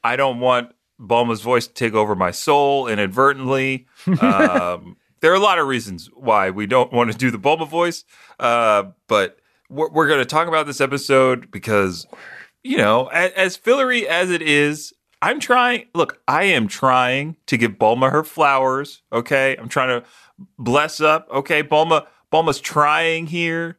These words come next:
Speaker 1: She's, she's doing it for her s-, sister is doing it for herself in this
Speaker 2: <laughs>
Speaker 1: episode.
Speaker 2: At the top, I will say that it feels like an old,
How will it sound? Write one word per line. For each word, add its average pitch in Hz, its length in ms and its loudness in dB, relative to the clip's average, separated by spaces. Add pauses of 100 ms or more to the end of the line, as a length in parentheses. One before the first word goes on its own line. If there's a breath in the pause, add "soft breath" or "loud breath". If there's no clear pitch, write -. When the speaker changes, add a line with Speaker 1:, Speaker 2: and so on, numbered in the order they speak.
Speaker 1:
She's, 107 400 -6
she's 92 220 -8
doing 147 320 2
it 147 140 -2
for 123 140 0
her 113 100 -2
s-, - 180 -8
sister 196 500 0
is 95 280 -6
doing 165 340 0
it - 160 -8 (100)
for 156 180 2
herself 156 540 -2
in 220 60 -4
this 95 200 -10
Speaker 2:
<laughs> - 20 -4
Speaker 1:
episode. 80 580 -10 (380)
Speaker 2:
At 147 160 -2
the 180 100 2
top, 196 400 -2
I 139 120 0
will 151 240 0
say 104 760 -2 (400)
that 110 600 0 (580)
it 143 300 -4 (100)
feels 180 920 0
like 110 680 0
an 113 200 -6 (140)
old, 151 1120 2